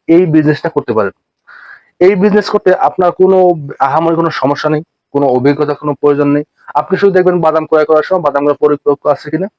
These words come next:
বাদামগুলো ভেজা আছে কিনা, এগুলো দেখে নেবেন। বাদামগুলো নিয়ে আসার পর আপনি শুকিয়ে বস্তাজাত করে রাখবেন এবং কিছু ওই যে ট্যাবলেট আছে যে, যে পোকা টোকা না ধরে সেরকম কিছু ট্যাবলেট বা ওষুধ দিয়ে রাখবেন যাতে বাদামগুলো নষ্ট না হয়। এভাবে আপনি সংরক্ষণ করবেন, তাতেই চলবে।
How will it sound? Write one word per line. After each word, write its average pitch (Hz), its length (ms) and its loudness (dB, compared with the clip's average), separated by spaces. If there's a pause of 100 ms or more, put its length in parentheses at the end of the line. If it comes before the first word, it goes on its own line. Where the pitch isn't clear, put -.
(240)
বাদামগুলো 139 380 0
ভেজা 135 320 0
আছে 156 180 -2
কিনা, 165 160 -4
এগুলো 151 240 -4
দেখে 139 240 -6
নেবেন। 190 200 0 (420)
বাদামগুলো 143 360 0
নিয়ে 147 180 2
আসার 151 200 -4
পর 175 100 0
আপনি 147 160 -8
শুকিয়ে 180 360 0 (420)
বস্তাজাত 151 360 0
করে 165 140 0
রাখবেন 170 260 0 (340)
এবং 165 140 2 (160)
কিছু 165 180 -2
ওই 156 200 4
যে 147 120 2 (100)
ট্যাবলেট 135 380 -2
আছে 131 200 -2
যে, 139 120 2 (420)
যে 143 140 -2
পোকা 139 220 0
টোকা 131 160 -6
না 131 140 0
ধরে 135 180 0
সেরকম 131 380 -4
কিছু - 220 -14
ট্যাবলেট 120 340 -10
বা 147 120 -2 (380)
ওষুধ 127 260 -4
দিয়ে 143 160 2
রাখবেন 147 220 0
যাতে 139 200 -2
বাদামগুলো 120 580 -4
নষ্ট 135 340 -2
না 107 120 -6
হয়। 90 160 -14 (680)
এভাবে 180 220 2 (260)
আপনি 156 200 -4
সংরক্ষণ 165 360 -2
করবেন, 185 140 -2
তাতেই 151 300 -2
চলবে। 104 260 -4